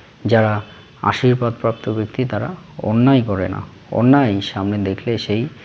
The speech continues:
অন্যায় থেকে দূরে থাকার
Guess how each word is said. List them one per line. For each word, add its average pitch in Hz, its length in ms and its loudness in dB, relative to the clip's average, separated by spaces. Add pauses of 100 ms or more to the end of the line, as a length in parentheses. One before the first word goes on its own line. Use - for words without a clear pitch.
(320)
অন্যায় 110 520 4 (460)
থেকে 107 380 2 (500)
দূরে 98 340 0
থাকার 98 380 -2